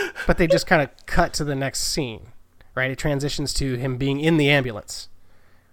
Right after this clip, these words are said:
Speaker 2: where he's suddenly, the ambulance is being driven by the mafia guys.
Speaker 1: Right.
Speaker 2: So every time he, every time this happens, he gets put back in front of somebody new. So let me take you through it. So he and Eddie jump off that roof in the, in,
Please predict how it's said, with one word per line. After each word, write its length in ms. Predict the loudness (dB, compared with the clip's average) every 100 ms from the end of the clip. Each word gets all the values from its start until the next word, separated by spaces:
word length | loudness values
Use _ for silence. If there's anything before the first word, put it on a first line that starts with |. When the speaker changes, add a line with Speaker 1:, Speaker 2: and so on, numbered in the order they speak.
| -6
Speaker 2:
where 120 | -4
he's 240 | -4 -4
suddenly, 520 | -2 -2 0 0 -2 -6
the 140 | -6 0
ambulance 320 | 2 0 -2
is 80 | -4
being 160 | -4
driven 300 | 0 2 2
by 140 | 0 -2
the 80 |
mafia 460 | -4 0 -2 -2 -8
guys. 380 | -8 -10 -14 -18 -20 _ -10
Speaker 1:
Right. 380 | -6 -6 -10 -18 _ _ _
Speaker 2:
So 400 | 0 4 4 4
every 260 | -2 -4 0
time 200 | 0 2
he, 360 | 0 0 -4 -8
every 160 | -4 0
time 120 | 2
this 180 | 4 4
happens, 640 | 4 2 -4 -8 -12 -18 -20 _ -20 _
he 100 | -8
gets 200 | -6 -8 -16 -6
put 180 | -2 0
back 200 | 0 -2
in 80 | -4
front 240 | -2 -2
of 120 | -2
somebody 240 | -4 -4 -4
new. 220 | -6 -6
So 120 | -4
let 60 | -2
me 60 |
take 180 | 0 -2
you 60 | -4
through 160 | -12
it. 100 | -10 -6
So 260 | -6 -6 -10 -20 _ _ _ _ _ _ -6
he 120 | 0
and 80 | 4
Eddie 140 | 4 4
jump 180 | 4
off 140 | 4 4
that 140 | 2
roof 180 | 2 2
in 60 | 2
the, 160 | 2
in, 180 | -4